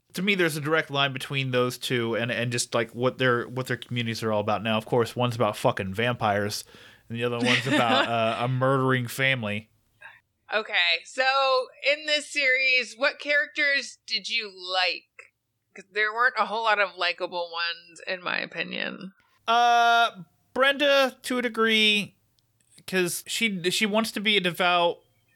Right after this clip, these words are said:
Speaker 1: Mormon, it seems, but also, you know, she kinda brings in that modern feminism wave. Like, she's like, "Look,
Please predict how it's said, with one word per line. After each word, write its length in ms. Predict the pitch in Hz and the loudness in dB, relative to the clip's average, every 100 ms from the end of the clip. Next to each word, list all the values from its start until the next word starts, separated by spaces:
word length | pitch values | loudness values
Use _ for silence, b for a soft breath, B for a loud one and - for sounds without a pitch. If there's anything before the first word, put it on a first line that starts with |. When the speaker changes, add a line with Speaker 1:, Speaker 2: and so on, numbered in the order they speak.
| - | -8
Speaker 1:
Mormon, 460 | 143 151 156 147 143 | -2 2 2 2 0
it 120 | - | 0
seems, 420 | - 143 135 135 | -2 0 0 -2
but 140 | 139 | 0
also, 880 | 139 143 139 147 135 131 131 127 - _ _ _ _ _ - | 4 4 2 2 4 6 4 2 -4 _ _ _ _ _ -10
you 120 | 165 | -4
know, 360 | 147 143 135 120 | 0 0 -2 -6
she 180 | - 143 | -10 -10
kinda 280 | - 175 | -4 -4
brings 260 | 151 160 151 | 0 -2 -2
in 80 | 151 | -2
that 180 | 131 131 | -2 0
modern 400 | 127 131 135 131 | 2 2 0 -2
feminism 600 | 131 127 131 131 135 131 | -4 -4 -4 -4 -4 -2
wave. 600 | 135 135 139 - - - _ _ | -2 -2 -4 -8 -18 -20 _ _
Like, 220 | 151 139 - | -2 -2 -2
she's 240 | - 131 | -6 0
like, 180 | 131 113 - 71 - | 0 0 -14 -18 -6
"Look, 320 | 151 135 - | 0 0 -2